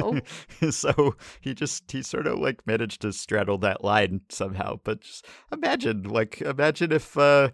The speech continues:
Speaker 2: I don't know, Marwin Gonzalez came out with a book and's like, "How I stole signs." <laughs> And then he just <laughs> went on playing for other teams,
Speaker 1: Yeah.
Speaker 2: except, like, someone better than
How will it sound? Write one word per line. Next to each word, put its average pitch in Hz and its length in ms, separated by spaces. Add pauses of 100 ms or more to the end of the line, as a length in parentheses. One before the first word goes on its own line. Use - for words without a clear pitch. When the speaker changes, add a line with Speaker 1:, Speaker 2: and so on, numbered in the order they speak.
(420)
Speaker 2:
I 120 120
don't 127 140
know, 101 160
Marwin 120 420
Gonzalez 113 580
came 104 220
out 101 140
with 104 120
a 101 60
book 101 300
and's 90 180
like, 92 240
"How 127 300
I 147 260 (140)
stole 131 300
signs." - 580
<laughs> - 20
And 156 160
then - 140
he 240 200
just - 240 (340)
<laughs> 135 340
went 123 240
on 123 280 (160)
playing 127 380
for 123 160
other 117 180
teams, 104 300
Speaker 1:
Yeah. 226 220
Speaker 2:
except, 104 280
like, - 280 (320)
someone 98 320
better 95 300
than 95 240